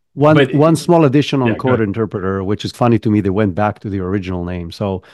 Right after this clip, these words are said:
Speaker 1: they came out with code
Speaker 2: Yeah.
Speaker 1: interpreter probably around May.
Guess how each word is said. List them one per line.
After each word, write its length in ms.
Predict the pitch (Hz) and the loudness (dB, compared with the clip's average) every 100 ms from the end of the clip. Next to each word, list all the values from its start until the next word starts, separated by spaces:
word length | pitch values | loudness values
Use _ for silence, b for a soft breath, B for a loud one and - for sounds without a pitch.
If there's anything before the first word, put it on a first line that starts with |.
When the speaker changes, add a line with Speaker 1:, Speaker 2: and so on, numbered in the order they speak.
| b b - | b b -2
Speaker 1:
they 100 | 120 | 0
came 260 | - 160 | 4 6
out 140 | 151 127 | 6 4
with 200 | 123 - | 0 0
code 200 | 127 127 | 2 4
Speaker 2:
Yeah. 100 | 107 | 4
Speaker 1:
interpreter 400 | 117 104 101 104 | 0 -4 -4 -4
probably 320 | - 120 110 | 0 0 2
around 320 | 104 104 98 | 0 0 -2
May. 340 | 104 110 113 | -2 -2 -4